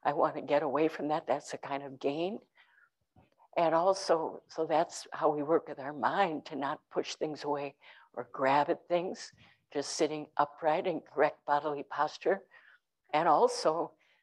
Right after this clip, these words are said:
this sitting upright says it all, you know, not leaning into our life, not leaning away,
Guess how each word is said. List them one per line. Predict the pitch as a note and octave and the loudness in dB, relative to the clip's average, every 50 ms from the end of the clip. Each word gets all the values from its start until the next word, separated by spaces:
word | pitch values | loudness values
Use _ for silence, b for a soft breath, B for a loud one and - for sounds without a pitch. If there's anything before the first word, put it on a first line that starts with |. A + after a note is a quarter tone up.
| _ | _
this | - D#3+ D#3+ D#3 | 0 2 2 2
sitting | - - - - - - - E3 D#3+ F#3+ F3+ F#3 F#3+ - | -2 -8 -10 -10 -6 0 2 2 4 4 2 0 0 0
upright | - G#3 - - - F#3+ D3 C#3+ D#3+ - - _ - _ _ _ _ _ _ _ _ _ _ _ _ | 0 -2 -2 0 0 2 2 2 2 0 -4 _ -20 _ _ _ _ _ _ _ _ _ _ _ _
says | - - - - - - - G#3+ G#3+ G#3 F3+ | -12 -12 -12 -12 -6 2 4 4 4 4 2
it | F#3 F3 | 0 0
all, | C#3 D#3+ G#3+ - A3 C#3 - - - _ _ _ | 0 0 0 0 2 0 0 -2 -2 _ _ _
you | - - D3 | -16 -12 -8
know, | D#3 D3+ D3+ F3+ - B B B B B B B - | -6 -6 -6 -6 -10 B B B B B B B 0
not | D#3+ D3+ D3+ E3+ G3 - - - | 2 4 4 4 2 0 -4 -2
leaning | E3+ E3 F3+ F3+ F3+ F#3 F3+ E3 | 2 4 4 6 4 2 2 2
into | D#3+ E3 E3 E3 D#3+ D#3 D3 | 2 0 0 0 -4 -4 -2
our | - D3+ D3 | -2 -2 0
life, | D3 C#3+ C3+ C3 _ _ B B B B B - | -2 -4 -4 -6 _ _ B B B B B -2
not | C#3+ D3+ E3+ G3 - - - | 0 2 2 2 0 -2 -4
leaning | E3+ F3+ F3+ E3+ D#3 D#3+ | -6 -4 -2 0 0 0
away, | D#3+ D3 E3 D3+ B2 B2+ | 2 0 0 0 -2 -4